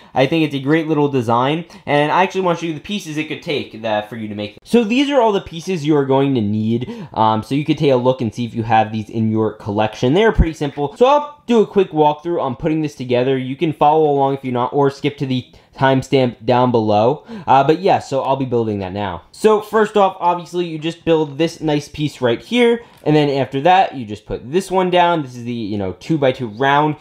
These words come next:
piece, and then after that, you're going to wanna put this down upside down, and then you could put, you know, on all the added details like so. And then after that, it's really simple to do the arms. You just do these little pegs right here.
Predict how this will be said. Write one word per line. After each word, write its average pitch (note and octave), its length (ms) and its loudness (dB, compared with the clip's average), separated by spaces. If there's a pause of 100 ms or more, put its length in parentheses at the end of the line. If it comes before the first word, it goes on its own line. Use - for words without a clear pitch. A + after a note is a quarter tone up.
(160)
piece, D#3 320 -2 (220)
and D#3 140 4
then D#3 100 4
after D3+ 260 -2
that, E3 200 4
you're D#3+ 100 -4
going D3 160 0
to C#3 40 -2
wanna B2+ 140 -2
put A2+ 300 -12
this C3+ 160 -2
down B2 380 -2
upside E2+ 520 -4
down, E2+ 380 -6 (220)
and F2+ 160 -8
then F2 120 -6
you E2 100 -10
could - 220 -12
put, F#2+ 240 0
you G2 80 -4
know, F#2 200 -2
on C#3+ 480 2
all D3 280 0
the D3 220 -6
added E3 380 2
details B2 760 -2
like B2+ 300 -2
so. B2+ 640 2
And E3 100 4
then F#3+ 100 4
after A3 280 0
that, F#3+ 240 4
it's F3 140 -6
really G#3 240 -2
simple F3+ 260 -2
to E3+ 80 -4
do E3+ 120 -4
the D#3 140 -4
arms. C#3 380 2
You C3+ 80 -6
just C#3+ 160 -4
do D3 80 -6
these D3 160 0
little C#3+ 180 2
pegs B2 380 -2
right C#3+ 200 2
here. D#3 360 0